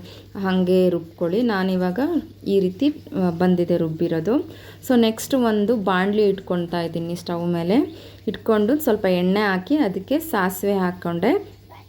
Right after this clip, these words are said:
ಅದಾದಮೇಲೆ ಬೆಳ್ಳುಳ್ಳಿ ಹಾಕ್ತೀನಿ. ಜಜ್ಜಿಬಿಟ್ಟು ಇಟ್ಕೊಂಡಿರುವಂತಹ ಬೆಳ್ಳುಳ್ಳಿನ ಹಾಕ್ಕೊಳ್ತಾ ಇದ್ದೀನಿ. ಹಾಗೆ ನೆಕ್ಸ್ಟು,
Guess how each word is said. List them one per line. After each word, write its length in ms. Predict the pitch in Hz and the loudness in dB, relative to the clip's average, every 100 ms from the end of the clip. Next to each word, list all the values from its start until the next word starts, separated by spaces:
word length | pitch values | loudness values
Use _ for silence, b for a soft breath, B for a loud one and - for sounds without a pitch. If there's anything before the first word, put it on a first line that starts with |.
| - - B B B | -20 -20 B B B
ಅದಾದಮೇಲೆ 1000 | 220 196 214 214 208 214 220 403 453 B B B B - | 2 6 6 4 2 0 0 0 -2 B B B B -10
ಬೆಳ್ಳುಳ್ಳಿ 500 | 185 202 202 220 220 | 2 4 6 6 4
ಹಾಕ್ತೀನಿ. 560 | 233 185 - 190 190 226 | 2 -4 -6 -4 -4 -2
ಜಜ್ಜಿಬಿಟ್ಟು 680 | 190 185 190 190 190 196 | -4 -4 -4 -4 -2 0
ಇಟ್ಕೊಂಡಿರುವಂತಹ 840 | 185 185 185 175 180 175 170 - 196 | 0 0 2 2 2 0 -2 -2 -2
ಬೆಳ್ಳುಳ್ಳಿನ 580 | 175 175 180 180 180 180 | 2 2 4 2 2 0
ಹಾಕ್ಕೊಳ್ತಾ 560 | 175 165 170 170 170 | -4 -4 -6 -6 -6
ಇದ್ದೀನಿ. 320 | 165 170 180 262 311 B B B B B | -4 -2 2 2 0 B B B B B
ಹಾಗೆ 560 | 220 208 202 370 427 B B - | -4 -2 0 0 -2 B B -4
ನೆಕ್ಸ್ಟು, 600 | 208 202 - - 427 - | -2 -2 -2 2 2 0